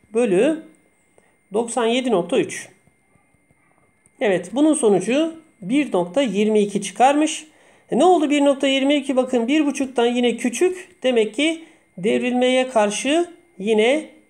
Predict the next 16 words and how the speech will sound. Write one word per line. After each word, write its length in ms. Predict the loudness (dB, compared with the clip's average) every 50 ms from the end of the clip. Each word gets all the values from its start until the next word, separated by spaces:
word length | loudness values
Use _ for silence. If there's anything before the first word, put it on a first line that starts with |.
| _ _ _ -6
emniyetsiz. 2000 | -4 -2 0 0 0 0 -2 -2 -2 -2 -2 0 0 0 0 0 0 -2 -2 0 0 0 0 -2 -4 -8 -12 -10 -8 -6 -2 0 0 0 0 -2 -6 -8 -10 -14 _ _ _ _ _ _ -10
Çünkü 300 | -8 -6 -6 -4 -2 0
bir 140 | 0 0
buçuk 360 | 0 -2 -2 -4 -6 -6 -2 -2
veya 280 | 2 2 2 2 4
daha 240 | 2 2 2 2 0
büyük 180 | -2 -6 -8 -8
çıkmasını 420 | -12 -10 -8 -8 -8 -6 -6 -6
istiyorum. 440 | -6 -6 -6 -6 -4 -4 -4 -4 0
Karşı 360 | 2 2 2 2 0 -4 -2
koyucu 260 | -2 0 0 0 0
momentlerimin 680 | 0 0 0 0 -2 -2 -4 -4 -4 -2 -2 -2 0 0
daha 240 | 2 2 2 2 2
fazla 260 | 0 -2 -2 -2 -4
olmasını 400 | -4 -2 -4 -4 -6 -6 -6 -6
istiyordum. 560 | -6 -6 -6 -6 -6 -4 -2 -2 -2 -4